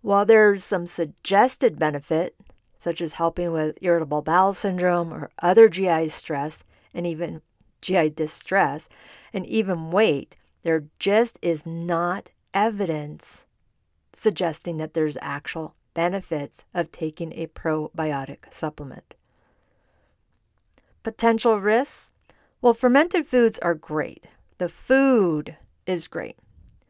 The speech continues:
However, some probiotic supplements may contribute to infection,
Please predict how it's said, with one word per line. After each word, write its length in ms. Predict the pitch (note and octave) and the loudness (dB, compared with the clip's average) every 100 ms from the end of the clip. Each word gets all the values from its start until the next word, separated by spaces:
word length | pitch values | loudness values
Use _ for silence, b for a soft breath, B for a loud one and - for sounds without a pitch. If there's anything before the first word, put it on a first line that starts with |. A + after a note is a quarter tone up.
| b b b b | b b b b
However, 340 | B3+ A#3 A3 | 8 10 8
some 380 | G3+ - G3+ B3 | 2 0 2 0
probiotic 720 | - A3+ A#3 A#3 G#3+ G3+ G3+ | -2 0 4 6 6 4 0
supplements 560 | - G#3 A3+ A3 A3+ - | -6 -6 -4 -4 -4 -6
may 400 | E3+ E3+ F3 A#3+ | -4 2 2 2
contribute 560 | - A#3 A3+ G#3 G#3+ | -2 -2 -2 -2 -4
to 200 | - G3+ | -4 -6
infection, 720 | G3 G3+ - B3 - - - | -4 -6 -6 -8 -6 -12 -14